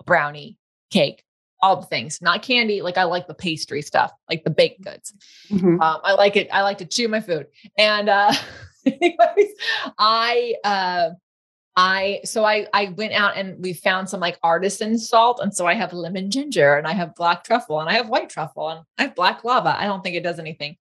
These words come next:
Speaker 1: Anyways, I love a salt. And, um, yes, you can have too much. You'll know your gums won't like it, but I, um, um, put salt. But y'all, I, I have found a vegan butter that is out of this world.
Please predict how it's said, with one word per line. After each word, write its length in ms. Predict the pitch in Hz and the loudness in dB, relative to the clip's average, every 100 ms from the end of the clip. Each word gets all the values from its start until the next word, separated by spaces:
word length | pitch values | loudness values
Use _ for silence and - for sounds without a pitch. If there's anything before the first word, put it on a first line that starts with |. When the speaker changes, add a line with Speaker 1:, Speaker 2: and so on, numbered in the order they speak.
| _ _ 320 | _ _ 2
Speaker 1:
Anyways, 320 | 254 220 214 - _ _ 208 | 4 4 0 -8 _ _ 0
I 100 | 214 | 2
love 240 | 196 185 | 0 -2
a 40 | |
salt. 400 | 196 214 202 208 - | -4 -2 -2 -4 -4
And, 300 | 180 180 180 - | -4 -4 -8 -8
um, 360 | 170 165 165 160 | -6 -6 -10 -6
yes, 280 | 196 233 240 | 2 2 2
you 60 | |
can 140 | 262 262 | -4 0
have 180 | 202 180 | 0 0
too 160 | 208 | -4
much. 420 | 180 160 220 - | 0 2 2 -2
You'll 240 | 190 185 180 | -8 -6 -4
know 280 | 156 151 190 | -2 -2 -2
your 180 | 175 175 | -4 -2
gums 260 | 165 160 | -2 -2
won't 120 | 160 | -8
like 220 | - 160 202 | -6 -4 2
it, 160 | - - | 2 2
but 200 | 185 175 - | 2 2 2
I, 360 | 165 165 165 | -4 -4 -6
um, 400 | - 156 151 151 _ _ - | -8 -10 -10 -14 _ _ -2
um, 140 | 160 165 | -2 0
put 200 | 196 - | -4 0
salt. 360 | 175 156 151 - - 208 - | 4 4 2 -8 -20 -16 -2
But 440 | 269 269 - - - _ _ | 2 2 0 -12 -18 _ _
y'all, 480 | - 190 185 170 - - | 2 4 4 2 -2 -2
I, 260 | 185 180 - | 0 0 -4
I 240 | 180 175 180 | -2 -2 -4
have 420 | - 185 175 175 | -4 -2 -2 -4
found 360 | 190 165 165 165 | -8 -6 -8 -10
a 220 | 165 165 | -10 -8
vegan 500 | 160 165 156 165 160 | -2 0 4 2 2
butter 520 | 156 151 151 165 196 190 | 2 2 2 -4 -6 -6
that 260 | 165 165 151 | 2 2 4
is 220 | 151 - | -2 -2
out 220 | 156 147 | -4 -2
of 80 | 151 | -4
this 240 | 156 - | -6 -8
world. 440 | 151 147 147 165 | -2 4 4 4